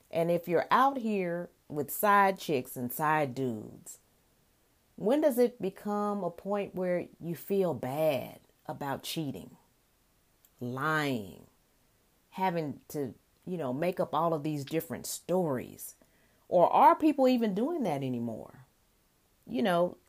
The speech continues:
some people are really bold about what they do. It's like, "You don't ask me any questions.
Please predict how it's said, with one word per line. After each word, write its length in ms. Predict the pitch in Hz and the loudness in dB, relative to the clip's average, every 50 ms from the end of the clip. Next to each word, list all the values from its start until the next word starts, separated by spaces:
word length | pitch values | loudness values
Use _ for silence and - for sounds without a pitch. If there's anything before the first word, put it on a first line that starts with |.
| _ _ - - | _ _ -12 -8
some 240 | - 285 - - | -6 -4 -4 0
people 320 | - 349 285 247 208 185 180 | 2 2 2 2 2 0 0
are 80 | 170 | 0
really 260 | 165 175 208 220 226 202 | 0 0 0 0 0 0
bold 480 | 165 147 160 170 202 262 285 262 185 | 4 4 6 6 6 6 4 4 2
about 280 | 170 165 160 165 165 160 | 2 2 2 2 2 2
what 180 | 185 185 185 | 2 2 4
they 140 | - 185 170 | 2 2 2
do. 340 | 175 170 220 262 277 220 165 | 2 0 0 0 0 0 -2
It's 160 | 147 143 151 | -2 -2 -2
like, 200 | 170 160 143 120 - | -2 -2 -2 -2 -4
"You 180 | 135 151 175 185 | -6 -4 -4 -2
don't 200 | 190 190 185 - | -2 -4 -4 -2
ask 300 | 156 175 180 185 - - | -2 -2 -2 -2 -2 -2
me 140 | 190 196 202 | -2 -2 -2
any 120 | 196 180 | -2 -4
questions. 720 | 180 - 202 202 226 - - - - - - - - - | -4 -2 -2 -2 -2 -4 -8 -12 -16 -16 -18 -18 -20 -20